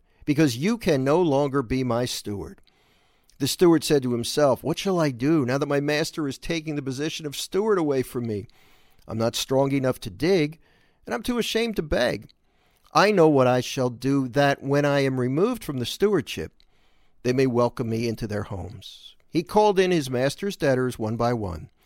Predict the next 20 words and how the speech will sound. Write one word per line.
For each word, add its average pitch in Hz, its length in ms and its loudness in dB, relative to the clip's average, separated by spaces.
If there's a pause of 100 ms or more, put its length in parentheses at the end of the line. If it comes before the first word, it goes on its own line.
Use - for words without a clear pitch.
(420)
To 180 100 2
the 165 80 4
first 220 340 0
he 180 80 -6
said, 156 200 0
'How 156 160 0
much 185 220 -4
do 175 60 -6
you 160 60 -2
owe 139 140 0
my 135 160 -2
master?' 107 560 -8 (760)
He 127 100 -4
replied, 151 380 4
One 139 220 2
hundred 143 260 0
measures 127 340 -2
of 143 120 -6
olive 151 340 -2
oil.' 85 260 -10